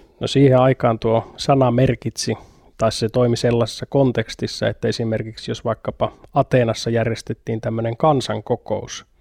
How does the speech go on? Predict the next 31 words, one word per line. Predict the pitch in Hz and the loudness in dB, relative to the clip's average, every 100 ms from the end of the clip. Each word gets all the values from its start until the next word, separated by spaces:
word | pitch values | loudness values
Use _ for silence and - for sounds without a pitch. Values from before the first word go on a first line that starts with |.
| - - - _ _ _ - | -20 -20 -20 _ _ _ -2
niin | 123 | -2
sitä | 110 117 120 | 0 -2 -2
koolle | - 170 147 | 4 6 6
kutsutusta | 127 - 120 - 117 117 - | 2 -2 -6 -4 -4 -4 -2
joukosta | 120 123 117 - - 107 - - - _ | 2 2 0 -4 -6 -6 -8 -20 -20 _
kutsuttiin | - 123 - 117 - 117 113 | -2 -2 -2 -8 -6 -4 -2
sitä | 120 117 | 0 2
joukkoa | 117 120 - - 107 | 2 0 -2 -8 -8
sitten | - 113 | -6 -6
sanalla | - 113 107 107 | -4 -2 -2 -2
eklesia. | 135 123 117 107 92 - - - - _ _ _ _ _ _ _ _ - | -2 -2 0 -2 -2 -8 -12 -14 -18 _ _ _ _ _ _ _ _ -6
Ja | 117 | 0
siellä | 123 123 | 2 4
lähetti | 139 147 - 135 | 6 4 4 2
lähti | 127 - 139 | 2 0 -6
kulkemaan | - 135 - 135 131 120 - | 0 0 2 2 2 0 -4
ovelta | - 139 135 123 | 0 4 4 4
ovelle | 120 123 131 120 117 | 4 4 4 4 2
ja | 117 - | 0 -2
se | - | -10
kutsui | - 123 - 117 | -6 -4 -4 0
kansalaisia | 123 117 113 110 110 117 107 - - | 2 2 2 0 0 -4 -6 -10 -4
kokoontumaan, | 147 - 151 123 127 117 113 | -2 2 2 4 2 2 2
ja | 113 | 2
sitten | 120 - 110 | -4 -4 -6
kun | 107 | -4
kokoonnuttiin | 117 - 117 110 - 110 | -4 0 0 -2 -4 -4
yhteen, | 107 - 113 | -4 -6 -4
niin | 104 | -4
se | - 113 | -4 -4
oli | 107 | -4